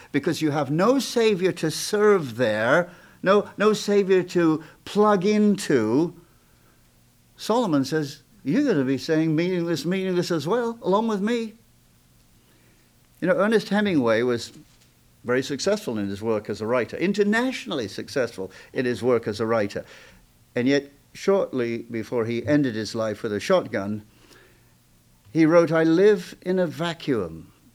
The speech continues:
That is as lonely as a radio tube when the batteries are dead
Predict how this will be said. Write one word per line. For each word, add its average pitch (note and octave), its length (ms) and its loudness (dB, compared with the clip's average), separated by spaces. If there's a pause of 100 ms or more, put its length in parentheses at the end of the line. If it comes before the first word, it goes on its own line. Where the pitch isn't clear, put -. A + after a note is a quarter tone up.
(520)
That B2+ 120 -2
is B2+ 180 -4
as A#2 160 -6
lonely C#3+ 460 4
as C#3 140 -2
a B2+ 80 -4
radio A#2+ 640 0
tube A#2 420 -6
when A2 140 -4
the G2+ 80 -4
batteries A#2 560 -4
are G#2+ 80 -8
dead F#2 420 -8